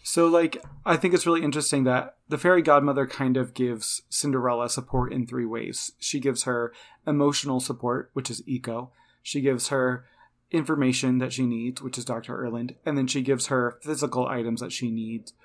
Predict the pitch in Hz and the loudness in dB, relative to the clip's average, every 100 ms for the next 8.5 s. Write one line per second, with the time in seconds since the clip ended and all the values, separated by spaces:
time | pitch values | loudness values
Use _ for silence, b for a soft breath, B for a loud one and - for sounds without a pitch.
0 | b b 127 127 123 - - - 131 117 | b b 0 0 0 -6 -6 -4 -2 -2
1 | 123 113 - 135 117 107 110 127 117 117 | -2 -2 -2 0 0 -2 -4 -4 -4 -4
2 | 110 110 - 120 160 160 151 - B B | -8 -10 -10 -4 0 2 0 -4 B B
3 | B - 123 117 117 113 - 147 135 135 | B -8 -2 0 -2 -4 2 6 8 6
4 | 156 - 139 131 139 139 139 147 - 135 | 4 0 0 0 2 0 0 -2 0 2
5 | 127 123 135 127 - 139 135 131 139 131 | 2 2 0 -2 -8 -6 -4 -4 -6 -10
6 | b b - 123 113 165 - 160 135 139 | b b -4 -2 0 -2 0 2 2 0
7 | 147 131 127 127 123 123 113 110 123 - | -2 -2 -2 -6 -6 -6 -6 -6 -8 -8
8 | - 143 127 127 110 | -6 -2 -2 -2 -6